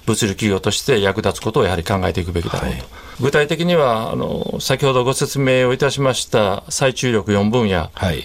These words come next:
Speaker 1: の経営基盤の強化として、
Speaker 2: はい。
Speaker 1: えー、設備投資を、あー、積極的に行っていこうと。
Speaker 2: はい。
Speaker 1: ということで、メディカル分野、
Speaker 2: はい。
Speaker 1: それからファッション&アパレルの分野、そして空港の関連の分野、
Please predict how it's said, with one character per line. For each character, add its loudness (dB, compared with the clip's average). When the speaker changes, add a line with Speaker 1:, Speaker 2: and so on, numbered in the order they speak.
Speaker 1:
の 2
経 0
営 -2
基 0
盤 2
の 0
強 0
化 0
と -2
し -4
て、 2
Speaker 2:
は 0
い。 -12
Speaker 1:
え 4
ー、 2
設 -2
備 -2
投 2
資 -2
を、 0
あ -2
ー、 -2
積 0
極 0
的 0
に 2
行 0
っ 2
て -6
い -6
こ -6
う -16
と。 -16
Speaker 2:
は -2
い。 -6
Speaker 1:
と 0
い 4
う 0
こ -2
と 2
で、 2
メ 2
デ 0
ィ -6
カ 0
ル -2
分 0
野、 0
Speaker 2:
は -2
い。 2
Speaker 1:
そ 0
れ 2
か 0
ら 2
フ -2
ァ 2
ッ 0
シ 0
ョ 2
ン& 0
ア 0
パ -2
レ 0
ル -2
の 0
分 0
野、 -4
そ -6
し -2
て 2
空 -2
港 2
の 0
関 0
連 0
の -2
分 0
野、 -4